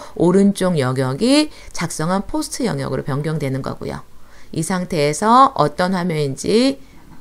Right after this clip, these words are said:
확인하기 위해서 빠져나가 보도록 하겠습니다. 화면 맨 아래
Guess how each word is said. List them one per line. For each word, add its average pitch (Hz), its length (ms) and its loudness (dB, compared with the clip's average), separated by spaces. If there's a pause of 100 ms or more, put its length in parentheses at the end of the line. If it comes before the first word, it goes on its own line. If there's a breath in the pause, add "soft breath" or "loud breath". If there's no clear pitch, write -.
(120)
확인하기 208 400 0
위해서 160 220 -4
빠져나가 185 520 0
보도록 147 280 -4
하겠습니다. 185 920 0 (640 loud breath)
화면 233 500 4
맨 156 380 2
아래 233 680 2